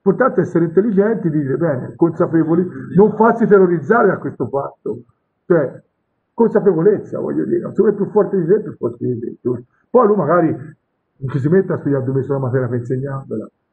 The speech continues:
lui fa altre cose, però, eh, se lo facesse lui, ah, mi passerebbe avanti alla grande.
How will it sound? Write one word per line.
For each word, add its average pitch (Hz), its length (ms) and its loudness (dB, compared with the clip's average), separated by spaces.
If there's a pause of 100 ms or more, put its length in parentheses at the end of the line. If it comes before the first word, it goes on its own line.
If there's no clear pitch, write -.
lui 180 160 2
fa - 140 -2
altre - 300 -6
cose, 131 480 -2 (120)
però, 156 360 0
eh, 110 300 -10 (260)
se - 100 -2
lo 170 60 4
facesse 196 380 4
lui, 208 240 4
ah, 185 120 2
mi 143 160 -6
passerebbe 139 400 -4
avanti 139 280 -6
alla 143 120 -6
grande. 143 500 -8